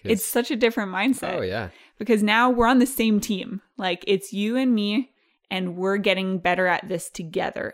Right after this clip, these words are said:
Speaker 1: and we're gr-, expanding in our connection together, and we're expanding in our experience together. And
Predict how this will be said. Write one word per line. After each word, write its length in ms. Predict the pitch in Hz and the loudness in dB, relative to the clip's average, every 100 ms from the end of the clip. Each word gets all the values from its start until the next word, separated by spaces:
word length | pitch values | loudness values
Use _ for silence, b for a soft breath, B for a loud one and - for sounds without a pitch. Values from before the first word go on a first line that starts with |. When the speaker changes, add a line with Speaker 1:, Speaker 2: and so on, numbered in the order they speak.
| - | -4
Speaker 1:
and 200 | 185 180 | -2 0
we're 320 | 180 180 175 | 0 0 -2
gr-, 360 | 180 190 165 180 - | -6 -6 -8 -8 -10
expanding 1160 | 196 - - - 190 190 190 175 175 165 185 - b b b b _ - | -8 -8 -4 -4 0 2 2 0 -2 -2 -4 -4 b b b b _ -4
in 100 | 190 | -2
our 120 | 170 | -2
connection 840 | - 196 175 175 - - 160 165 - - | -4 -4 0 0 -2 -4 -4 -4 -6 -10
together, 680 | 190 - 165 - - 185 - b b b - | -10 -4 -4 -4 -6 -8 -8 b b b -6
and 100 | 180 | -2
we're 180 | 185 | -2
expanding 840 | 170 190 - - 190 180 180 175 165 | -2 -6 -10 -6 -4 -2 -2 -4 -4
in 80 | 165 | -4
our 120 | 170 | -6
experience 840 | 160 - - 180 170 - - - - | -8 -14 -8 -6 -6 -6 -10 -14 -18
together. 640 | - 170 160 160 - - 220 - b b b _ | -12 -10 -6 -6 -6 -10 -12 -14 b b b _
And 360 | 180 175 170 | -2 -2 -4